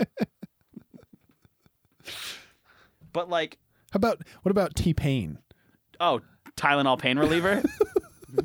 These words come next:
Speaker 1: Yeah. <laughs> Dude, so can we think of anything here that any people that have been missed? 'Cause I don't wanna, like,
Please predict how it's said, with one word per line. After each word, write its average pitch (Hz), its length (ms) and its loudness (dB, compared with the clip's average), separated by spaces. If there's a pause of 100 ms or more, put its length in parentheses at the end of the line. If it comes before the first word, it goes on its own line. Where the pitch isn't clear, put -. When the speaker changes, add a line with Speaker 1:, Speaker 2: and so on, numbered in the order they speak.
(160)
Speaker 1:
Yeah. 131 240 -6 (1600)
<laughs> 311 60 -8 (1400)
Dude, 175 260 -2
so 170 400 -2 (540)
can 156 120 -4
we 170 120 -4
think 170 260 -6
of 156 80 -6
anything 143 420 -6
here 139 220 -6
that 104 180 -8
any 131 200 -4
people 139 300 -8
that 120 100 -6
have 107 100 -6
been 101 220 -8
missed? 139 260 -8
'Cause 123 120 -12
I 135 40 -4
don't 156 160 -6
wanna, 117 220 -8
like, 98 280 -10